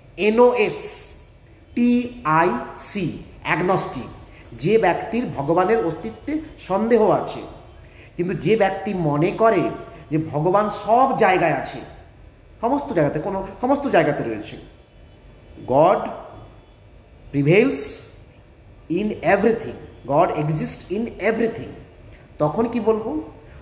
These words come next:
তখন বলবো, সেই ব্যক্তিকে বলবো pantheist। pantheist মানে সর্বেশ্বরবাদী, সর্বযুক্ত ঈশ্বর, সর্বেশ্বরবাদী, যারা মনে করে সব জায়গাতে ঈশ্বর আছে, that is called pantheist। এই বিশ্বাসটাকে আমরা বলি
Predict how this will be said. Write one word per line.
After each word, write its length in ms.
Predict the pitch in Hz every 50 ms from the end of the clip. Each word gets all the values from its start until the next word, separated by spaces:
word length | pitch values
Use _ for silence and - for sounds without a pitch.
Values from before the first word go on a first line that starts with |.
| - - -
তখন 280 | 135 127 - 202 233
বলবো, 680 | 202 165 147 127 127 120 147 214 311 349 - - - - - - - -
সেই 160 | 147 143 156
ব্যক্তিকে 320 | 156 156 160 - - 147
বলবো 340 | 147 143 135 139 165 170 - -
pantheist। 800 | 127 139 143 143 - 135 175 208 220 185 151 - - - - - - - - - - - - - - - - - - - - - -
pantheist 460 | 165 147 151 156 156 156 190 233 226 -
মানে 280 | 180 156 135 139 175 247 - - - - -
সর্বেশ্বরবাদী, 1000 | - - 147 156 151 147 185 185 - - 202 175 151 139 110 - - 117 107 104 - - - - - - - - -
সর্বযুক্ত 600 | - - - 156 254 - 214 208 214 226 - -
ঈশ্বর, 420 | 160 139 - - - - 135 107 98 - - - - - - - - - 151
সর্বেশ্বরবাদী, 760 | - - 160 185 180 233 226 - - 214 185 160 135 123
যারা 160 | 120 151 160 170
মনে 240 | 170 165 185 214
করে 320 | 214 220 226 226 254 294 - - - - - - - -
সব 220 | 180 226 240 175
জায়গাতে 460 | 196 180 165 156 156 160 190 226 302 - - - - -
ঈশ্বর 340 | 196 - - - 190 175
আছে, 260 | 139 120 - - - 113 - - - - - - - - -
that 140 | - 135 151
is 100 | 156 160 -
called 260 | 190 208 294 339 - - - - - - -
pantheist। 680 | 160 143 170 180 175 - - 220 220 180 147 - - - - - - - - -
এই 140 | 185 220 240
বিশ্বাসটাকে 640 | 170 170 240 233 - - 285 269 - - 240 226 208
আমরা 180 | 190 185 175
বলি 300 | 156 156 160 156 240 277